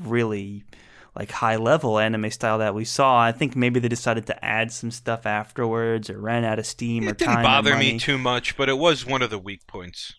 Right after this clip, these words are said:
Speaker 1: Yeah, I mean, it just, it wasn't bad. It just kinda stuck out to me like, "Well, did they run out of money? <laughs> Like, why does, why was,
Speaker 2: <laughs>
Speaker 1: why does it look like this? I mean, why is
Speaker 2: Yeah.
Speaker 1: it not animated?" So,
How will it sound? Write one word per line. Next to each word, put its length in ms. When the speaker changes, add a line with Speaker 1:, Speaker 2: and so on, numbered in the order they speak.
Speaker 1:
Yeah, 260
I 80
mean, 180
it 80
just, 340
it 80
wasn't 480
bad. 420
It 220
just 340
kinda 140
stuck 200
out 100
to 60
me 80
like, 200
"Well, 360
did 140
they 100
run 160
out 100
of 80
money? 420
<laughs> 80
Like, 240
why 220
does, 320
why 220
was, 280
Speaker 2:
<laughs> 100
Speaker 1:
why 300
does 140
it 100
look 140
like 160
this? 280
I 100
mean, 100
why 140
is 100
Speaker 2:
Yeah. 60
Speaker 1:
it 40
not 200
animated?" 560
So, 440